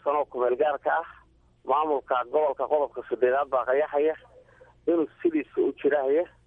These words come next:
Axmed muusan waxna ka bedeli karin, waxna ku kordhin karin. Markii uu dhammaado, in lagu dul shaqeeyo agreement Addis Ababa, markii uu dhammaadana, muxuu ahaa, eh, waqtigaas markuu dhammaadana, in, eh,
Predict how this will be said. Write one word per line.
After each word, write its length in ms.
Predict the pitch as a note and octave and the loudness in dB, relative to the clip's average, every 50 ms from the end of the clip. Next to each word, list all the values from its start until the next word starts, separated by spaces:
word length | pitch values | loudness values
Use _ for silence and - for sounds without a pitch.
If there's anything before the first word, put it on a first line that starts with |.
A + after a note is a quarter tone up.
| _ _ | _ _
Axmed 300 | - - - E3 D#3+ D3+ | -4 -2 0 0 0 2
muusan 280 | C#3+ C#3 C3 - - C3 | 2 0 -2 0 -2 -2
waxna 220 | A#2+ - D#3 F3 - | 0 0 -2 -2 -2
ka 80 | - F#3 | -2 -2
bedeli 320 | F3 F#3 D#3+ F3 F#3 F#3 | -2 0 0 0 0 0
karin, 200 | - F#3 F#3+ F#3 D#3+ | 0 0 0 0 0
waxna 180 | - D3 D3 C#3+ | 0 -2 -2 -2
ku 100 | C3+ - | -4 -2
kordhin 340 | - A#2+ A2 A#2 A#2 G#2+ | -2 -2 0 0 -2 -2
karin. 240 | - A2 G2 G2 - - _ _ _ _ _ _ _ _ | -2 -6 -6 -6 -8 -10 _ _ _ _ _ _ _ _
Markii 380 | B2 C#3 F3 G3 - - F#4 - | -2 0 0 0 -2 -2 -2 2
uu 140 | - C3+ C#3+ C3 | 2 2 2 2
dhammaado, 480 | C#3 B2+ C3 C3 C3 C3+ C#3 E3 F#3 - - _ _ _ _ _ _ _ _ - | 0 0 0 0 0 0 0 -2 -4 -6 -10 _ _ _ _ _ _ _ _ -2
in 60 | F#3 | 0
lagu 280 | F3+ E3 D#3 D#3 F3+ F3 D3 | 2 2 2 0 -2 -2 0
dul 140 | D3+ D3 C3 - | -2 -2 -2 -2
shaqeeyo 460 | - C#3 - C3+ C3+ C3 B2+ B2+ B2 A#2+ | -6 -4 0 2 0 2 2 0 0 -2
agreement 480 | B2+ B2 C#3+ D#3 F3 E3+ D3+ C#3 - - - - | 0 0 0 0 2 2 0 0 0 0 0 0
Addis 220 | B2 A#2+ B2+ - - | 0 -2 -6 -4 -2
Ababa, 320 | E3+ E3+ F3+ E3+ E3+ F3 - - - _ _ - - - - - _ _ | 0 2 2 2 0 0 -2 -6 -10 _ _ -20 -20 -20 -20 -20 _ _
markii 360 | C3+ E3+ G3+ G3 - - - | -2 -2 -2 -2 -4 -4 -2
uu 120 | B2+ D#3 D3 | 0 0 0
dhammaadana, 520 | C#3+ D3 C#3+ C#3 C3+ C#3 D3 D3+ C#3+ C3 | 0 0 2 0 2 2 0 0 0 -2
muxuu 260 | A#2+ A2+ C3+ C#3 C3 | -2 -2 0 0 0
ahaa, 440 | A2 A2+ G#2+ G#2+ G#2+ G#2+ G#2 G#2 G2+ - - | 0 -2 -2 -2 -2 0 0 -2 -4 -4 -2
eh, 400 | G#2 G#2 G2+ G2+ G2+ G2 G2 G2 - - - _ _ _ _ _ _ _ _ _ _ _ _ | 0 0 0 0 0 -2 -6 -8 -12 -18 -20 _ _ _ _ _ _ _ _ _ _ _ _
waqtigaas 460 | - D#3 D#3+ - - D#3+ D3+ C3 - | -2 -2 -2 0 -2 -2 -2 0 -2
markuu 280 | D#3 D#3+ - - D3+ C3+ | -4 -4 -2 -2 -4 -2
dhammaadana, 480 | C3+ C3 C3+ C3+ C3+ C3+ C#3 C3+ A#2+ - - _ _ _ _ _ _ _ _ _ _ _ - | -2 0 0 0 0 0 0 -2 -4 -8 -12 _ _ _ _ _ _ _ _ _ _ _ 0
in, 360 | D#3+ E3+ F3 F3+ F3+ D#3+ - - - - _ _ _ _ _ - | 0 2 2 0 0 -2 -6 -12 -20 -20 _ _ _ _ _ 0
eh, 160 | C#3 C3+ C3+ | 0 0 0